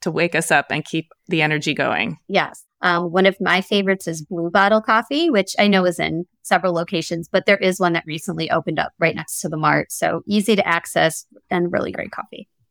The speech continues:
Speaker 1: So, okay, those are all great suggestions, but what are the best kept secrets?
Speaker 2: There are so many great places to go to in Chicago, both during the day and at night.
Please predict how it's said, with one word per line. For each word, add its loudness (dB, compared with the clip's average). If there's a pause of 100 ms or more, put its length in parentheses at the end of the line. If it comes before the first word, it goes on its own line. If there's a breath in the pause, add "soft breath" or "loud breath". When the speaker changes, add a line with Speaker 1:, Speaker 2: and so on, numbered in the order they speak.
(600)
Speaker 1:
So, 2
okay, 2 (100)
those 4
are 6
all 6
great 2
suggestions, -2
but -6
what 2
are 4
the 0
best -4
kept -6
secrets? -8 (380)
Speaker 2:
There 4
are 6
so 0
many 2 (260)
great -2
places 0
to -6
go -2 (120)
to -4
in -4
Chicago, -2
both 2
during 2
the -2
day 2
and 2
at -4
night. -4